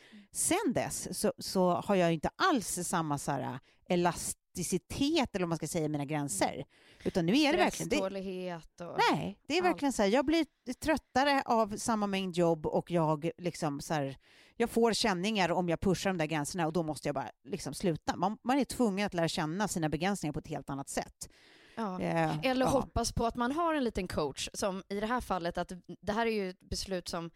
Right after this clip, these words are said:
Speaker 1: vi båda tog åt Klara idag och bara så här, "Nej, men stå över ett kast", liksom.
Speaker 2: Ja, ja,
Speaker 1: Eh,
Speaker 2: ja.
Speaker 1: vi, vi kör själva. Jag, jag fick ju aldrig panikattacker på det sättet så som du beskrev, utan
Speaker 2: Nej.
Speaker 1: jag, jag blev ju liksom bara utmattad och jag, jag har precis
Speaker 2: Ja.
Speaker 1: samma upplevelse, att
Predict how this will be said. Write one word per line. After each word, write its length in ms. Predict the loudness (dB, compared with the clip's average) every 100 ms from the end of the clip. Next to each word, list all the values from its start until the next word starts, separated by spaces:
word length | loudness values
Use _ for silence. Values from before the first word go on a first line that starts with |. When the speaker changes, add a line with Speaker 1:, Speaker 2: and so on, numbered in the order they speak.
| -18 -20 -20 -6
Speaker 1:
vi 240 | -4 0
båda 280 | 0 0 0
tog 240 | -2 -4
åt 100 | -6
Klara 400 | -2 0 2 0
idag 220 | 0 0 2
och 40 |
bara 100 | 0
så 100 | -2
här, 40 | -2
"Nej, 100 | -2
men 200 | -4 -4
stå 180 | -2 2 2
över 160 | 0
ett 160 | -6 -8
kast", 340 | -10 -10 -12
liksom. 240 | -12 0 0
Speaker 2:
Ja, 180 | 0 -8 -4
ja, 240 | 0 0 2
Speaker 1:
Eh, 80 | 0
Speaker 2:
ja. 80 | 2
Speaker 1:
vi, 220 | 0 -4
vi 200 | -4 -4
kör 220 | -2 -2 -2
själva. 460 | -4 -2 -4 -4 -8 -18 -6
Jag, 300 | -2 0 0
jag 180 | -2 -2
fick 200 | -4 -2
ju 60 | -2
aldrig 600 | 0 -2 -4 -4 -6 -6 -6
panikattacker 1080 | -4 -4 -8 -10 -12 -8 -8 -8 -6 -6
på 120 | -6
det 160 | -6 -6
sättet 300 | -6 -8 -10
så 120 | -8
som 180 | -8 -8
du 120 | -8
beskrev, 500 | -8 -10 -8 -8 -8
utan 240 | -10 -10 -4
Speaker 2:
Nej. 260 | -2 0 0
Speaker 1:
jag, 160 | -2 0
jag 180 | -2 -2
blev 180 | -4
ju 140 | -4 -8
liksom 260 | -6 -6
bara 220 | -2 -2 -2
utmattad 800 | -6 -6 -4 -4 -4 -4 -4
och 60 | -2
jag, 320 | 0 2 0 -2
jag 100 | -6
har 100 | -2
precis 200 | -2 -2
Speaker 2:
Ja. 80 |
Speaker 1:
samma 260 | -4 -4 -4
upplevelse, 680 | -4 -6 -4 -4 -4 -8 -8
att 240 | -8 -10